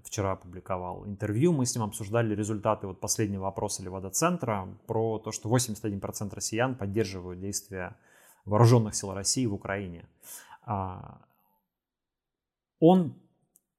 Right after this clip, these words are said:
повторяет, как и все социологи, он говорит: "Слушайте, но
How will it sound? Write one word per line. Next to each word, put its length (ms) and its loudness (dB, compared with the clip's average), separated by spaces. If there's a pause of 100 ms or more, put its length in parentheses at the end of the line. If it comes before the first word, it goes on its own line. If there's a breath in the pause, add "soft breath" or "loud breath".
(320)
повторяет, 760 2 (240)
как 200 -8
и 120 -10
все 200 -2
социологи, 600 -2
он 80 -4
говорит: 240 -4
"Слушайте, 440 -6
но 320 -4